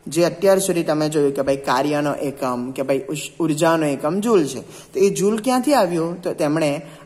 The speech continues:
આ સૂત્ર આપ્યું હતું ઉષ્મા ઉર્જાનું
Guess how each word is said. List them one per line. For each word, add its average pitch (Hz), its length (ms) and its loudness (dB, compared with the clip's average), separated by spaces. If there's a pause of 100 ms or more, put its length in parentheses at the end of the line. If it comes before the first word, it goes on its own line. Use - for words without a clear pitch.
આ 214 140 4
સૂત્ર 180 360 0
આપ્યું 135 380 0
હતું 185 260 -2
ઉષ્મા 180 400 0
ઉર્જાનું 139 580 0